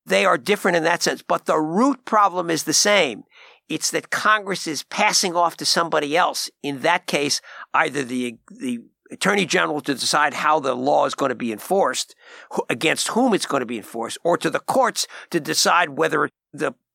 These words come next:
person's conduct comes within the statute. But in those cases, the principal problem is, is one of congressional abdication. They didn't wanna deal with it, or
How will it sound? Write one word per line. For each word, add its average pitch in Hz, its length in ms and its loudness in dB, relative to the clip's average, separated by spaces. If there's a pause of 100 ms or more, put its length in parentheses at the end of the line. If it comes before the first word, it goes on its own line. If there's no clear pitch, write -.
person's 170 460 -2
conduct 180 520 0
comes 160 300 0
within 139 280 0
the 123 80 -4
statute. 139 540 -2 (400)
But 151 200 0 (160)
in 143 160 -6
those 226 260 2
cases, 165 380 -2
the 139 80 -2
principal 151 460 -2
problem 135 580 -2 (120)
is, 127 480 -8 (120)
is 120 280 -8 (160)
one 143 440 -2
of 123 160 -2 (140)
congressional 143 520 -2
abdication. 139 440 -2
They 156 80 0
didn't 180 160 4
wanna 165 220 2
deal 160 240 2
with 135 160 -2
it, 123 100 -8 (260)
or 156 320 2